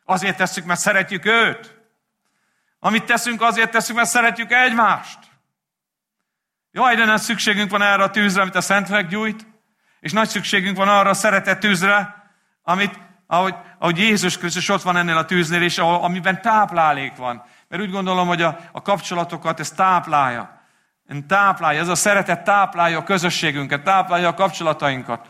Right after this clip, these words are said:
Ahogy az a hal táplálta ezeket a tanítványokat, és az a, ö, ö, kenyér. Vissza kell jönni mindenkinek oda, ahonnan kiesett,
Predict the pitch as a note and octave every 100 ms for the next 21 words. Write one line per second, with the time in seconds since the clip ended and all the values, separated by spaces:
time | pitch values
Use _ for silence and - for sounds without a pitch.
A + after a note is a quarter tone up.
0 | _ - G3 G3+ F3+ F#3 F3+ G#3+ F3 E3+
1 | F3+ E3+ D#3+ D#3 D3 D3+ D3+ C#3+ D3 C#3+
2 | C#3+ C3+ C3+ B2+ B2+ C#3+ C#3 - - C3+
3 | C#3 C#3+ C3 - _ - B2+ B2+ - B2
4 | A#2+ - A#2+ - D3 C#3 A#2+ - _ _
5 | _ _ _ _ _ _ _ _ _ _
6 | _ _ _ _ _ _ _ _ _ _
7 | _ _ - F#3+ - E3+ D#3+ C#3+ D3 C#3+
8 | C#3 C#3+ C3+ B2+ A#2 A2+ B2+ C3 D3+ D3+
9 | - - A#2+ A2+ G#2 B2 B2+ C3+ D#3 F3
10 | -